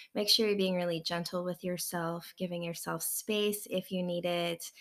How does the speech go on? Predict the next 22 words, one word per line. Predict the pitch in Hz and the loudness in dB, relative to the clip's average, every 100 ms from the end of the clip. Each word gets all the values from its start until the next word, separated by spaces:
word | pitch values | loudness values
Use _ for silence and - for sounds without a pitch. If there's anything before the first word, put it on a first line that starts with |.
| - - - _ _ - | -16 -16 -20 _ _ 0
asking | 190 - 208 190 185 | 0 0 2 2 0
for | - 165 156 147 - | -2 0 0 0 -2
company | - 185 180 175 170 - | -4 -2 -2 -2 -2 -2
and | 160 160 | -4 -4
connection | - 170 160 - 175 165 | -4 -4 -2 -2 0 -2
if | 165 160 | -2 -4
that | - 160 - | -4 -4 -4
feels | - 175 165 170 | -4 -2 -2 -2
more | 160 | -2
supportive. | - 160 160 160 160 160 - - - _ | -4 -4 -4 -2 -2 -4 -8 -12 -14 _
But | 226 | 2
just | 233 311 - | 2 2 2
know | 208 208 185 170 - - | 4 6 4 2 -4 -8
that | 190 190 180 175 175 - _ - | 2 6 8 6 2 -6 _ 2
even | 240 247 247 233 233 - | 4 6 6 6 4 0
with | 190 196 196 - - - 190 | 4 4 2 -4 -16 -8 -4
the | 185 | -2
beautiful | 180 196 208 214 185 | 2 4 4 2 2
reading | 175 175 180 175 | 4 4 4 4
that | 170 | 2
is | 165 160 | 2 0
available | 160 165 165 180 190 190 196 | 0 2 2 2 2 4 2